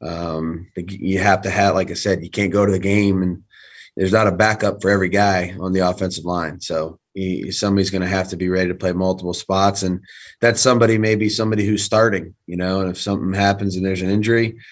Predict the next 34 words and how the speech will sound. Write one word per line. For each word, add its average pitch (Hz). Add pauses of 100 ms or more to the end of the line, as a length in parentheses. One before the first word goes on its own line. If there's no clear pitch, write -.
(260)
you 95
may 101
have 98
to 90
flop 95
somebody 95
or, 87
or 85
what 92
have 101
you. 92
But, 90 (440)
uh, 82
in 107
order 113
to 98
find 104
the, 90 (140)
the 98
right 104 (500)
group 113
that's 98
gonna 101
be 98
able 95
to 92
do 104
that, 90
you 98
know, 92
you're 92
gonna 98
need 95
to, 90